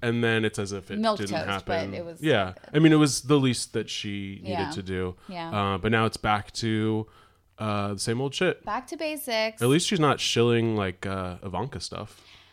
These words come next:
Speaker 1: I guess that's not her price
Speaker 2: She
Speaker 1: point.
Speaker 2: is Ivanka.
Speaker 1: Yeah.
Speaker 2: Ivanka's, like, her compet-, top competitor.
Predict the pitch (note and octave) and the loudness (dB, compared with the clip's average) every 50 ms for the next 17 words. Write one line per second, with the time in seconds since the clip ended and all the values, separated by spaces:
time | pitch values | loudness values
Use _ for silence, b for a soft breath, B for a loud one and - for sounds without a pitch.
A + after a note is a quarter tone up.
0 | b b b b _ - A#2+ B2 C3 - - A2 - A2+ A2 G2+ G2 - - G2 | b b b b _ 0 2 4 4 4 2 2 2 2 2 0 0 0 -2 -2
1 | G2 - - - - D#4 D4+ G3 F#3 F#3+ - F#3 F3+ F#3 F3+ F3 F3 E3+ E3 E3 | 0 0 0 0 0 0 0 -2 -2 -2 -2 -2 -2 -2 -2 -4 -6 -4 -4 -4
2 | E3 E3 E3 F3 F3+ - F3+ F3 F3 F3+ F#3+ F#3+ G#3 A#3 B3 B3+ _ _ _ _ | -6 -6 -6 -8 -8 -8 -6 -4 -4 -4 -4 -4 -4 -6 -8 -10 _ _ _ _
3 | _ _ _ _ _ _ _ _ _ _ _ _ _ - A2+ G#2 F#2 F2 E2 - | _ _ _ _ _ _ _ _ _ _ _ _ _ -2 -2 0 0 -2 -4 -10
4 | - - _ - - - - A3+ A3 A3+ A3 A#3 E4+ B4+ A#4 G4 D4+ C4+ B3 - | -18 -20 _ -20 -10 -4 -2 0 2 4 4 2 2 -2 -4 -6 -6 -8 -8 -8
5 | C4 A#3+ A#3 - A#3+ A3+ A#3 C#4+ D4 - - - C4 B3 B3+ B3+ D#4 D4 - F#4 | -10 -8 -6 -6 -6 -6 -6 -8 -10 -10 -10 -8 -6 -6 -6 -8 -10 -10 -10 -10
6 | A4+ G#4+ E4 A3 F3+ E3 F#3 A3 - | -10 -8 -6 -6 -6 -6 -6 -8 -12